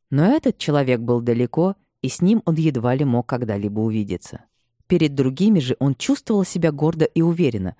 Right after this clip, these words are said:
как человек, который, уклонившись от ненавистной службы, лишь воспользовался своим правом.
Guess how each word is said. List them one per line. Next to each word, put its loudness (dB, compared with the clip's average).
как -6
человек, -2
который, -2
уклонившись 0
от -4
ненавистной -2
службы, -2
лишь 0
воспользовался 0
своим -2
правом. -8